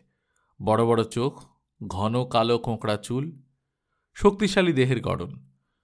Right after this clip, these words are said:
সব মিলিয়ে কর্তৃত্ব আর ব্যক্তিত্বের স্পষ্ট প্রতিচ্ছবি। এর মাঝে চোখগুলোই সবচেয়ে উল্লেখযোগ্য।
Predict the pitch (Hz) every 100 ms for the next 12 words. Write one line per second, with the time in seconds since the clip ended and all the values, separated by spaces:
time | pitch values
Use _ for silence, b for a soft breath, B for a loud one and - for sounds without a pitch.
0 | _ _ _ - - 107 139 160 180 180
1 | - 151 143 190 190 196 190 127 110 131
2 | 131 160 - 156 - - 127 131 127 113
3 | 107 101 - 82 82 - _ _ _ _
4 | _ _ _ _ _ - 151 190 202 214
5 | 202 190 170 214 220 202 190 - 180 143
6 | 135 131 101 92 - -